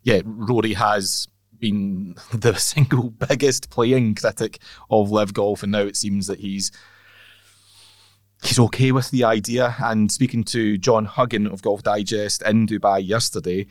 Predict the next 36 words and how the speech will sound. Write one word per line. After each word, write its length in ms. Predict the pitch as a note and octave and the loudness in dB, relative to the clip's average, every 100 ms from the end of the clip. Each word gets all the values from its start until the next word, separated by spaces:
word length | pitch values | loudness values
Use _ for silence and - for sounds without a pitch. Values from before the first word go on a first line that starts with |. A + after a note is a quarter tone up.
| _ _ _ | _ _ _
he 180 | - D3 | 2 4
said 380 | B2+ - C3+ A2+ | 4 2 0 2
this, 380 | C#3 D#3 - - | 2 0 -2 -2
"My 180 | C3 C3 | 0 2
dream 300 | A#2+ D#3 D3 | 4 4 4
scenario 520 | C#3 C3 C3 C3 B2 | 2 0 2 0 0
is 120 | - | 0
a 60 | A2+ | -2
world 380 | A2 D#3 D3 B2+ | 0 0 0 -2
tour 440 | - D3+ G#2 B2+ - _ _ | 2 4 4 2 -2 _ _
with 160 | - A2 | -4 -2
the 80 | G#2+ | -4
proviso 480 | - A#2 A#2+ A2+ A#2 | -2 2 4 2 0
that 140 | G#2+ | -2
corporate 400 | - B2 - A#2 | 0 -2 -2 -2
America 400 | G#2+ A2 A#2 G#2+ | 0 0 -2 -2
has 240 | G2+ A2 - | -2 -2 -4
to 100 | G2+ | -4
remain 320 | G2+ G#2 G#2 | -2 -2 -2
a 60 | |
big 240 | F2+ G#2+ - | -4 -6 -2
part 220 | A2 G#2 | 0 0
of 100 | F#2+ | -2
it 40 | |
all, 340 | - A2 F#2+ - | -4 0 0 -2
Saudi 440 | - A2 A2 G#2 | -2 0 -2 -2
Arabia 420 | G2+ G2+ F#2 F2+ | -4 -4 -4 -6
too. 360 | - C#3+ B2 F2 _ _ _ | -2 0 2 0 _ _ _
That's 180 | - A2+ | 0 2
just 200 | B2+ - | 0 2
basic 320 | C3+ C#3 A#2+ | 2 0 0
economics, 580 | A#2+ A2 G#2+ G2+ F#2+ - - - | -2 0 0 0 -2 -6 -6 -4
but 160 | G#2+ | -2
there 100 | G#2 | -2
is 120 | F#2+ | -4
an 100 | G2 | -4